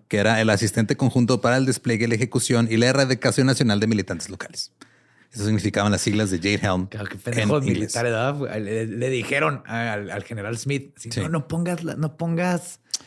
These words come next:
Speaker 1: Está cagado,
Speaker 2: el
Speaker 1: güey.
Speaker 2: acrónimo,
Speaker 1: Mira,
Speaker 2: güey.
Speaker 1: nadie
Speaker 2: Na-,
Speaker 1: va a entender
Speaker 2: no,
Speaker 1: na-,
Speaker 2: lo van, el, el,
Speaker 1: nadie lo va a
Speaker 2: ah,
Speaker 1: descifrar,
Speaker 2: digo,
Speaker 1: güey.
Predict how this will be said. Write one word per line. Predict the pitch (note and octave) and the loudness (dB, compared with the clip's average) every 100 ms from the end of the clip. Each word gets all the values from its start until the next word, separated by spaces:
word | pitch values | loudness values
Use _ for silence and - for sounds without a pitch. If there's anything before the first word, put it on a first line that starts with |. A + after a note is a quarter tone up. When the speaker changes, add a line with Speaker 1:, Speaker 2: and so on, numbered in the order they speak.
| - | -20
Speaker 1:
Está | - C3+ | -10 -4
cagado, | - A#2 A2 E3 | -2 0 4 4
Speaker 2:
el | |
Speaker 1:
güey. | D3 | 4
Speaker 2:
acrónimo, | - E3 E3+ | 6 6 8
Speaker 1:
Mira, | F#3 - F#3 F3 | 8 8 8 6
Speaker 2:
güey. | D3+ B2 A2 | 4 2 2
Speaker 1:
nadie | G2 G2 B2+ D3 | 0 0 4 4
Speaker 2:
Na-, | |
Speaker 1:
va | D3 | 6
a | |
entender | D#3 - D#3+ D3+ D3+ | 4 4 4 6 6
Speaker 2:
no, | G3 | 6
Speaker 1:
na-, | F3 | 6
Speaker 2:
lo | D#3 | 6
van, | C#3+ D#3 D#3+ | 6 2 -2
el, | D#3+ D3+ C#3 - | -6 -6 -8 -6
el, | D#3+ | -2
Speaker 1:
nadie | A#2+ E3 | 4 6
lo | G#3+ | 8
va | G3+ | 8
a | |
Speaker 2:
ah, | |
Speaker 1:
descifrar, | G#3+ F#3+ G#3+ E3 F3+ | 8 8 8 6 4
Speaker 2:
digo, | E3 | 2
Speaker 1:
güey. | D3+ | -2